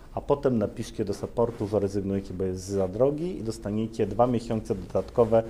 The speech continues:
za sto pięćdziesiąt złotych. Więc polecam. E, i to jest narzędzie, które będzie konkretnie pokazywało, e,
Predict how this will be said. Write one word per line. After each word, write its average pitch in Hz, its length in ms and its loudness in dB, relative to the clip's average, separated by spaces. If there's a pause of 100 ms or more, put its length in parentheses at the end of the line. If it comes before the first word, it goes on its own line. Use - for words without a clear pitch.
(200)
za 107 120 2
sto - 180 -6
pięćdziesiąt 98 380 -4
złotych. 90 380 -6 (760)
Więc - 220 -14
polecam. 104 540 -2 (1160)
E, 113 720 6 (140)
i 135 60 -4
to 170 120 2
jest 170 180 2
narzędzie, 139 580 4
które 143 340 2
będzie 123 360 0
konkretnie 160 1000 0 (100)
pokazywało, 117 1120 2 (280)
e, - 40 -14